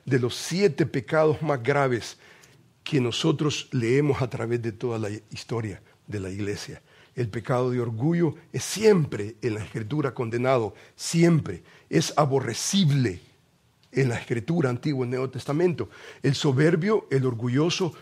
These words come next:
no busca cómo agradar a Dios. En su corazón él cree que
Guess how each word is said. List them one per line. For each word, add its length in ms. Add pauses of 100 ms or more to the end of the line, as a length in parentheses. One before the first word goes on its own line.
(120)
no 220
busca 640 (400)
cómo 440 (220)
agradar 520
a 60
Dios. 480 (540)
En 140
su 160
corazón 500
él 140
cree 340
que 360